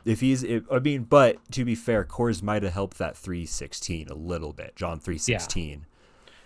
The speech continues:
Speaker 2: I mean, there, and there's adjusted, like,
Speaker 1: His slugging is
Speaker 2: things for that.
Speaker 1: five thirty-nine too.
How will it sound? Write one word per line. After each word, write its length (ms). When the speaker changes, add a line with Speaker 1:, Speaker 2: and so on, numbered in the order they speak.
Speaker 2:
I 60
mean, 180
there, 180
and 160
there's 240
adjusted, 680
like, 300
Speaker 1:
His 200
slugging 720
is 180
Speaker 2:
things 600
for 180
that. 80
Speaker 1:
five 100
thirty-nine 540
too. 580